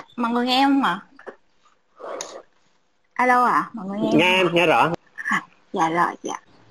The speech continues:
Speaker 1: Thì, à, ờ, ờ, xin chào mọi người, em là Minh Thư. Thì hiện tại thì em đã đang làm, à, account ở Lava. Thì hôm nay anh, ờ, tại vì công ty em sẽ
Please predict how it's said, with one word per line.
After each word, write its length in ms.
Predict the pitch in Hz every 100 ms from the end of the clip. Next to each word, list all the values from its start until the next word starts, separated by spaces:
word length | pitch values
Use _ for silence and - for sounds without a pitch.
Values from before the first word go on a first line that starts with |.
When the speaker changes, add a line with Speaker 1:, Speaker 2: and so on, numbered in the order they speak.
| - _ _ _ - _ _ _ _ _ -
Speaker 1:
Thì, 60 | 226 214 196
à, 280 | 185 185 196 - - _ -
ờ, 220 | 208 202 208 - _ _ _ _ - _
ờ, 320 | 202 220 226 240 -
xin 180 | - 285
chào 140 | 226
mọi 160 | 208 185
người, 320 | 208 190 185
em 300 | - 220 226
là 340 | 233 202 190 185
Minh 180 | 220
Thư. 340 | 240 240 226 226
Thì 80 | 226
hiện 220 | 185 170
tại 340 | 180 262 214 196
thì 60 | 196
em 380 | 196 214 220 208
đã 380 | - - 254 262 _ _
đang 200 | 220 220
làm, 500 | 214 185 180 175 175 170
à, 240 | 175 175 -
account 580 | 185 - 220 208 214
ở 300 | - - 247
Lava. 540 | 254 214 202 202 196 202 _ _ _ _ -
Thì 200 | 202 175 185
hôm 220 | 220 208
nay 180 | 202 202
anh, 300 | 196 202 202 - _ _ - _
ờ, 340 | 202 202 202 196 _ _ _
tại 120 | 220
vì 160 | 214 202 -
công 160 | 262
ty 140 | 269 240
em 180 | 233
sẽ 400 | 240 - - 262